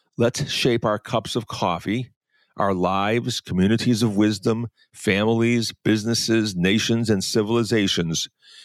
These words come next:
with wise, just systems of laws and customs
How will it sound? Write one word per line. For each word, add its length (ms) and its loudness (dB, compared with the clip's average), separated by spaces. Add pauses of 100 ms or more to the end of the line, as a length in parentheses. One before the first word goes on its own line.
(160)
with 180 2
wise, 760 0 (260)
just 500 -2
systems 560 -2
of 140 -2
laws 440 0
and 120 -4
customs 640 -6